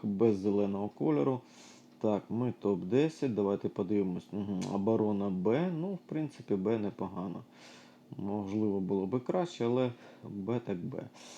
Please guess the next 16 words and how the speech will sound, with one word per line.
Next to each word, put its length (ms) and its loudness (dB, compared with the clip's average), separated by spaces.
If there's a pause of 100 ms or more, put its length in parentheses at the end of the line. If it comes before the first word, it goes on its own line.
(340)
Так, 240 -2
що 240 -2
ж, 160 -12
поїхали. 580 2
Давайте 420 0
подивимось, 540 2
що 140 -2
буде 240 2
сьогодні. 640 0 (2500)
Вчора 400 8 (800)
ми 300 -2 (800)
два 280 0
рази 360 0 (1300)
програли. 880 2 (340)
Ой, 400 -4 (200)
Дон. 560 0